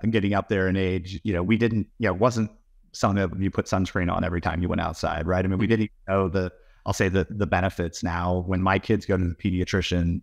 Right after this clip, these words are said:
Speaker 1: uh, you know, they're like, "Hey, does mom and dad put sunscreen on you?" Right? I mean, uh, e-, every end cap in Target and, you know, and Walgreens and C V S is filled with sunscreen all summer. And,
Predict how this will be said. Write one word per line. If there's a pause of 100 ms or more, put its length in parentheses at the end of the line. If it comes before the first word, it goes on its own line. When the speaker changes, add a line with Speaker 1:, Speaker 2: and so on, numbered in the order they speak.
(120)
Speaker 1:
uh, (340)
you
know,
they're
like,
"Hey,
does
mom
and
dad
put
sunscreen
on
you?"
Right?
I
mean,
uh,
e-, (180)
every
end
cap
in
Target
and,
you
know, (320)
and
Walgreens
and
C
V
S
is
filled
with
sunscreen
all
summer.
And,